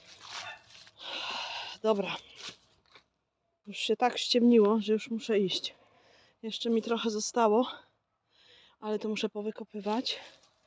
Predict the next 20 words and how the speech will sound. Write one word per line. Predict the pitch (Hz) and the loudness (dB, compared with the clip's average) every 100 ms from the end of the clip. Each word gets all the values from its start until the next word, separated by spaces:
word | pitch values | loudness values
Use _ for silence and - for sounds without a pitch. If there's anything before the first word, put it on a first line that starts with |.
| - - - - - | -20 -20 -20 -20 -14
Te, | 220 | -10
co | - | -4
się | 233 233 | 0 0
udało | 220 220 226 | 4 6 8
mi | 233 | 10
wyjąć, | 214 240 208 - | 10 8 8 2
to | 226 | 0
wyjęłam. | 220 226 208 226 - - - - - _ _ - - - - - _ _ - | 6 6 6 2 -2 -14 -18 -20 -20 _ _ -20 -20 -20 -20 -20 _ _ -6
Ech, | 220 240 233 208 - - 220 | 2 4 4 2 -2 -6 0
na | 240 | 6
razie | 269 240 240 | 8 8 6
tyle, | 262 202 185 | 6 4 4
ale | 220 220 | 2 0
słuchajcie, | - 220 220 208 202 | 0 -2 0 0 0
ja | 196 | 0
jestem | 185 - 196 | -2 -4 -4
najbardziej | 190 190 208 202 | -4 -2 -2 -4
zadowolona | 190 190 190 190 196 190 180 | -10 -8 -6 -4 -4 -6 -8
z | - | -10
tego, | - 214 202 | -6 -4 -2